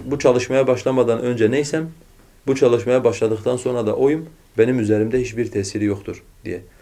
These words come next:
Bunun sebebi nedir kardeşler? Bunun sebebi şudur. Şimdi bakın, bir insan eğitim konusunda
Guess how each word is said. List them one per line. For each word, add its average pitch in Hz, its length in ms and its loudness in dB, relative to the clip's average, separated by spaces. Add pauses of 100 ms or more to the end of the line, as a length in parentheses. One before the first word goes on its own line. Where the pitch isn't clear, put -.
(360)
Bunun 139 140 2
sebebi 135 440 2
nedir 165 220 -2
kardeşler? 113 560 -4
Bunun 127 140 -2
sebebi 104 360 0
şudur. 90 340 -10 (100)
Şimdi 135 260 -6
bakın, 131 220 -2 (1300)
bir 127 180 4
insan 143 460 -2
eğitim 120 340 -2
konusunda 110 560 -2